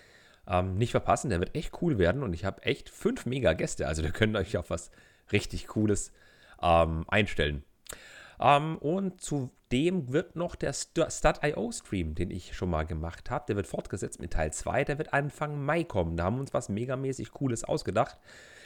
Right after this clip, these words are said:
Das wird euch definitiv gefallen. Also ich bin mir sehr, sehr sicher, dass ihr da Freude dran habt, wenn auch der erste Teil euch so sehr gefallen hat. Und um das Thema Housekeeping auch noch würdevoll abzuschließen, möchte ich noch ganz kurz darauf hinweisen, dass ich letzte Woche ein Video veröffentlicht habe zu dem Hidden Side Leuchtturm.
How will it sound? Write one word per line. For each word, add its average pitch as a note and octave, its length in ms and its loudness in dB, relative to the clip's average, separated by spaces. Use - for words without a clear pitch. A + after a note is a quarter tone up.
Das - 140 -2
wird - 100 -8
euch G2+ 200 -2
definitiv A2+ 960 0
gefallen. D#2+ 480 -6
Also F2 280 2
ich A#2+ 160 -4
bin B2+ 160 -2
mir G2 160 0
sehr, G#2 260 2
sehr F#2 240 2
sicher, E2 280 -2
dass D#2+ 180 -4
ihr - 60 -10
da D#2 100 -4
Freude F#2+ 320 0
dran G2 280 -2
habt, - 220 -8
wenn F#2 120 -8
auch - 160 -8
der - 260 -8
erste E2 340 -2
Teil D2 240 -4
euch E2 180 -4
so G2 220 -4
sehr G#2+ 160 -4
gefallen D#2+ 500 -12
hat. - 160 -18
Und F3 240 2
um G#2+ 100 -2
das F#2 140 -2
Thema E2+ 260 0
Housekeeping G#2 600 -6
auch E2 120 -4
noch E2 240 -2
würdevoll G#2+ 600 2
abzuschließen, - 800 -6
möchte G2 220 -8
ich G#2+ 40 -6
noch G2 140 -6
ganz G#2 240 -4
kurz - 180 -4
darauf - 220 -6
hinweisen, A2+ 440 -2
dass F2 120 -2
ich D#2+ 120 -8
letzte F#2 360 -4
Woche G2 220 -2
ein E2 280 -2
Video B2+ 300 -2
veröffentlicht - 580 -6
habe G#2 140 -4
zu - 100 -4
dem D#2+ 160 -4
Hidden - 280 -4
Side B2+ 320 -2
Leuchtturm. B2+ 500 0